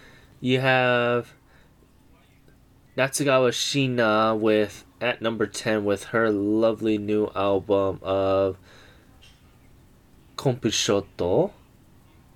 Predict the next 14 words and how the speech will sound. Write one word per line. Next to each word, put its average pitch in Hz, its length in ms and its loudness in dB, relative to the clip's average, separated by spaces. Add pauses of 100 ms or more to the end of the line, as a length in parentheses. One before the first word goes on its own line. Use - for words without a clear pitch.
(580)
And 104 580 0
you 113 180 0
have, 107 360 0
uh, 104 240 0
<laughs> - 1160 -8
Naka-, 127 680 0
Nakashima 117 680 -2
Miyuki's 110 680 0
latest 107 400 2
Last 107 480 -2
Tour 104 580 2
album 95 540 0
here, 92 420 -6
so 85 380 -6